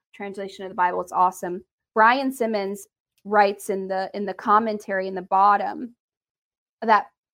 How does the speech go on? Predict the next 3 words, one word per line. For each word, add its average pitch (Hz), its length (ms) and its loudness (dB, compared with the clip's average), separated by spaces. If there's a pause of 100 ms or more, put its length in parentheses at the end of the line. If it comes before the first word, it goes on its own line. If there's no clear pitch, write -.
(200)
parrhesia 220 840 0 (380)
is, 226 340 2 (120)
means 220 540 -4